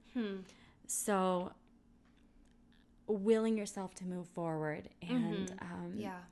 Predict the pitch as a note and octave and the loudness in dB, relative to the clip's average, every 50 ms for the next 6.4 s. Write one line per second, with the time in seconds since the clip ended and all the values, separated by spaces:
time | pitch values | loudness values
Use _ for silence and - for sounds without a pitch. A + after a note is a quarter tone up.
0 | - - - - A#3+ A3 A3 G#3 - - - - - G#3+ A3 G#3+ G#3 G#3 - A3+ | -20 -14 -6 0 0 0 0 0 -4 -6 -6 -4 -2 -2 0 0 0 0 2 2
1 | A3+ A#3 A3 G3+ - - G3+ G3+ - - - - - - - G3 F#3 F#3 F3+ F3+ | 4 4 4 2 0 -4 -6 -6 -4 -4 -6 -6 -6 -6 -4 -4 -2 -2 -2 -2
2 | F3 F3 E3 E3+ F#3+ G3+ - - - - - - - - - - - - - F#3+ | -2 -4 -4 -4 -4 -6 -8 -10 -16 -20 -20 -20 -20 -20 -20 -20 -18 -8 -4 -2
3 | G3 F#3+ F#3 - - - - F#3+ F#3 F3+ F3+ E3+ F#3 - - - A3+ - - - | 0 0 -2 -4 -6 -4 -2 -2 0 0 -2 -2 -2 -4 -4 -4 -4 -4 -4 -4
4 | - - - - G3+ F#3+ F3+ F#3 F3+ E3+ - - G#3 G3 - G#3 G3 F#3 G3+ G3 | -4 -2 -2 -4 -4 -4 -6 -4 -4 -4 -4 -2 -4 -2 -2 -2 -4 -2 -4 -6
5 | - - - B3 A#3 B3 B3 A#3 - B3 A3+ A3+ A3 G#3 G#3+ G3+ G#3 - G3+ F3+ | -8 -8 -4 -2 0 0 0 2 2 4 4 4 4 4 2 0 -2 -2 -6 -4
6 | E3+ F3+ E3 E3 E3+ F3 G3 | -4 -2 -2 -2 -2 -2 -4